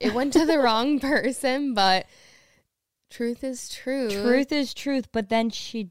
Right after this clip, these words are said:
Speaker 2: did proceed to ghost him, and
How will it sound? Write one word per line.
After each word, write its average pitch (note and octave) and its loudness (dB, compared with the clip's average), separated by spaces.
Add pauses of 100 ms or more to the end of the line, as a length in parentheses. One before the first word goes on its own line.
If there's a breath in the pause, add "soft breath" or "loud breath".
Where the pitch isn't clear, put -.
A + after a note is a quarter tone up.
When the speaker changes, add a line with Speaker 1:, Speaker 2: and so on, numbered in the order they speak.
Speaker 2:
did A3 0
proceed A3+ -6
to G#3+ -6
ghost G3 -2
him, C4+ -8 (480)
and G#3 2